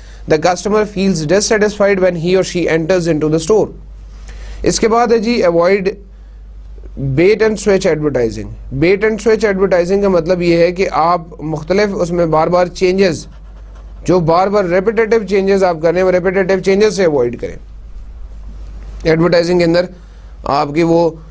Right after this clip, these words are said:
switching जो है वो, वो नज़र ना आए, switching of the products नज़र आए, switching of the services नज़र ना आए कि जी अब इसको छोड़ दें, अब ये इस्तेमाल करना शुरू कर दें, अब इसको छोड़ दें, ये इस्तेमाल करना शुरू कर दें। Then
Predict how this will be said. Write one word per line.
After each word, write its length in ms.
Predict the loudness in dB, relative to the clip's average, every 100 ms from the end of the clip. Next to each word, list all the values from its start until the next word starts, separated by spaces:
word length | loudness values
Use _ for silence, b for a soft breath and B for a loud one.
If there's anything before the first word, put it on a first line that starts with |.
| B B B
switching 520 | 0 2 4 2 4
जो 80 | 4
है 180 | 4 2
वो, 100 | 2
वो 220 | 0 2
नज़र 300 | 2 4 2
ना 160 | 0 -6
आए, 160 | -8 -8
switching 360 | -2 2 2
of 140 | 2 2
the 100 | 0
products 400 | 2 0 0 0
नज़र 220 | 0 4
आए, 140 | 2
switching 420 | 2 -2 0 2 2
of 160 | 2
the 160 | 2 2
services 460 | 2 0 2 2 2
नज़र 280 | 0 0
ना 160 | -4 -8
आए 120 | -10 -16 b b
कि 100 | 0
जी 120 | 2
अब 100 | 2
इसको 220 | 0 0 0
छोड़ 240 | 2 2
दें, 100 | 2
अब 120 | 0
ये 140 | 0 0
इस्तेमाल 380 | 0 0 0
करना 220 | 0 0 0
शुरू 200 | 0 0
कर 120 | 2
दें, 100 | 2
अब 80 | 0
इसको 200 | -2 0
छोड़ 220 | 2 2
दें, 100 | 2
ये 160 | 2
इस्तेमाल 380 | 2 0 0 0
करना 220 | 0 -2
शुरू 220 | -4 -4 -2
कर 140 | -2
दें। 140 | -4 -10 -12 B B B B 2
Then 280 | 2 0